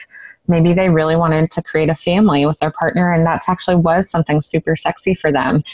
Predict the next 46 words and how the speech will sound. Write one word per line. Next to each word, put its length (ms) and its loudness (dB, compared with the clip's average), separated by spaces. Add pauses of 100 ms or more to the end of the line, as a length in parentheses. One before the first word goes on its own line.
(220)
And 140 2
now 180 0
that 160 0
they've 160 2
gotten 360 0
older, 520 2
the 140 -2
idea 320 4
of 180 -2
creating 400 0
children 340 0
or 220 0
reproducing 540 0
actually 360 -2
isn't 300 0
the 100 -2
most 240 -2
sexy 300 -6
thing 220 0
to 120 -2
them. 220 0
Maybe 240 4
it's 140 0
connecting 480 0
with 120 -2
their 120 -2
partner. 420 -2 (380)
So 160 0
there 100 4
are 60 4
just 260 0
so 160 2
many 200 4
ways 400 2
that 140 -2
we 120 0
can 180 0
kind 180 -2
of 160 2
utilize 1120 2
the 320 0
paper 300 -2
doll 220 2
method 560 0
to 200 -2
help 480 -2